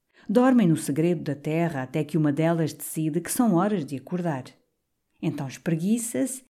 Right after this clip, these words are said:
e, a princípio timidamente, expande até ao sol um raminho inofensivo. Se se tratar de um tal de rabanete ou de roseira,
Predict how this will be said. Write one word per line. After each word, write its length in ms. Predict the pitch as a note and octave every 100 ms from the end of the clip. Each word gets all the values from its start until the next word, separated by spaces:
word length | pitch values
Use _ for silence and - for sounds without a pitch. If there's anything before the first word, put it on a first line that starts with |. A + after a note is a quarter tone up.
| -
e, 340 | B3+ D4+ - - -
a 80 | -
princípio 640 | - E3 D3+ C#3+ G#3 A3 C#3
timidamente, 920 | - C#3+ D3 F3 F#3 G#3+ G#3 C#3+ C3+ - _ _
expande 500 | - - A3 B3 A3
até 160 | D3 D#3+
ao 140 | C#3+
sol 400 | C3+ - F3 F3+
um 140 | D#3 C#3+
raminho 480 | D#3+ D#3+ F#3 D#3+
inofensivo. 880 | C3+ C#3 - F3 F3+ D#3 C3+ B2+ B2+ - _ _ _ _ _ _ _ _ -
Se 160 | G#3
se 160 | G3 -
tratar 460 | D#3 D3 F3+ F#3+
de 120 | E3 D3
um 140 | C#3+
tal 260 | D3 F3 E3
de 120 | D3
rabanete 640 | D#3 C#3 D3 D#3+ F3+ E3+
ou 60 | C#3
de 80 |
roseira, 720 | C#3 C#3 C#3+ F3+ F#3+ D3 C#3+